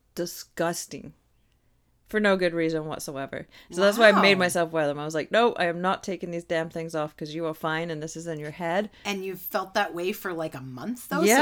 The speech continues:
Speaker 2: So it's not just, like, the time of the month hormones, like, "I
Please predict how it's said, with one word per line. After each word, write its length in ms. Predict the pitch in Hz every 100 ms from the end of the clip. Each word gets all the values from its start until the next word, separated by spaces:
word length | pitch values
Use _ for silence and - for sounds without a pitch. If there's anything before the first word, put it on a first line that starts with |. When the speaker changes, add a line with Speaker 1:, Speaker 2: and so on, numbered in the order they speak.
| 330
Speaker 2:
So 40 |
it's 60 | 220
not 260 | 214 202 202
just, 260 | 202 -
like, 320 | 196 180 160 156
the 80 |
time 300 | 165 - 170
of 80 | 170
the 60 | 156
month 360 | 156 160 165 -
hormones, 580 | - 170 165 156 151 202
like, 100 |
"I 60 | 214